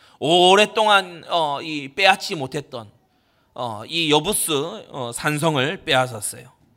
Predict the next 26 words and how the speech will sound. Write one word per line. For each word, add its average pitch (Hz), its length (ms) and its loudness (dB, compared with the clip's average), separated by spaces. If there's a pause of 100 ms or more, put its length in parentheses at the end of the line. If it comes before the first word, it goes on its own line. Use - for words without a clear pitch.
(520)
이 214 200 4
여부스를 220 520 4
점령해서 185 720 -4
시온 208 460 -2
곧 170 180 -6
다윗 180 380 -4
서-, - 180 -10 (120)
다윗 175 300 -4
성으로, 220 720 2 (220)
어, 139 200 2
이것을 170 480 -2
다시금 180 480 -6
되찾았다. 151 680 -2
이것을 208 380 -2
정복했다. 185 720 -4 (520)
요새를 233 460 6
정복했다. 190 760 0
이 196 180 -6
얘기를 175 300 0
듣자 185 540 -2 (320)
블레셋이 190 580 -2
쳐들어왔지요. 214 760 -2 (1400)
이제 165 320 2
갓 - 280 -2 (300)
탄생한 196 840 0
이, 156 360 -8